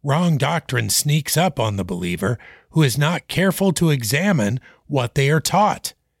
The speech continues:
If we believe what any person says without biblical confirmation,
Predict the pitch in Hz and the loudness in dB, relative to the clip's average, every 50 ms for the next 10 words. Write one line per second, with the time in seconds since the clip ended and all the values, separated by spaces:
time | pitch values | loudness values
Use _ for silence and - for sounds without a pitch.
0 | _ _ _ _ _ - _ _ - - 185 202 - - 240 240 196 214 202 185 | _ _ _ _ _ -20 _ _ -6 -2 -2 -2 2 2 2 2 2 2 2 4
1 | 180 175 180 156 147 160 165 160 156 165 202 233 220 - - 165 135 120 - - | 4 4 4 2 2 0 2 2 2 2 2 2 0 0 -2 -2 0 0 0 0
2 | 127 107 98 - - - 92 85 90 92 - - - - - - - _ - 131 | -2 -2 -2 -2 -2 -2 -2 -2 -2 -2 -2 -4 -6 -10 -14 -20 -20 _ -8 -6
3 | - - 117 160 196 156 - - 160 156 151 196 180 - - 190 - - 151 151 | -2 -2 0 -2 -2 -4 -4 -2 -2 0 0 0 0 2 2 0 0 2 0 0
4 | 147 147 - 190 185 156 127 107 95 - - 101 85 92 | 0 2 0 0 0 2 0 0 0 -2 -2 -2 -4 -4